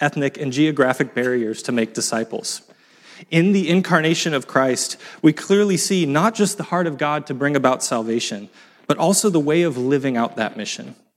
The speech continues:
Jesus walked in human weakness so that God's power and glory could be made manifest in the world. He didn't grasp for power, but instead laid, instead laid down his strength and lived in humble obedience to the Father.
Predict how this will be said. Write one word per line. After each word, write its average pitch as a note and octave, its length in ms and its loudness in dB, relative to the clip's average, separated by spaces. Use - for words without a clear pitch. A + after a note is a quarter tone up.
Jesus F#3+ 400 4
walked D#3+ 280 2
in D#3 100 0
human E3 360 2
weakness D3+ 380 2
so D3+ 160 4
that C#3 200 2
God's D3+ 320 2
power D3+ 380 2
and C#3+ 200 -2
glory C3+ 320 6
could C3 200 -4
be B2+ 100 0
made B2 280 2
manifest A#2 580 -4
in A2+ 80 -6
the A2 80 -10
world. G#2+ 380 -2
He E3 120 4
didn't F3 260 2
grasp D3 400 0
for - 240 2
power, C3 500 2
but C3+ 100 2
instead D#3 440 2
laid, C#3 300 2
instead D#3+ 480 0
laid C3 260 0
down C#3+ 260 2
his D3 160 -2
strength C3+ 520 -4
and C#3 160 2
lived D3+ 220 2
in B2+ 100 -4
humble D3 440 0
obedience A#2+ 580 0
to A2+ 100 -8
the G#2+ 80 -10
Father. G2+ 380 -6